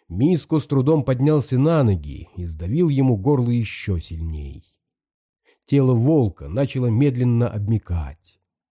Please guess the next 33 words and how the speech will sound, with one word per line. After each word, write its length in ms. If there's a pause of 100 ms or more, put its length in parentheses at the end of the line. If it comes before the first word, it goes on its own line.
(640)
В 80
разгар 380
битвы 400
из 160
леса 220
появился 440
зритель. 720 (300)
Он 300
был 180
коротконог 640
и 60
коренаст 720 (140)
и 160
напоминал 420
медвежонка. 1040 (400)
По 80
хребту 460
у 100
него 320
проходила 520
белая 340
полоска. 760 (1200)
Каркаджо 560
очутился 480
на 60
месте 280
происшествия, 1000
потому 320
что 240
искал 320
тайник 400
с 120
едой 600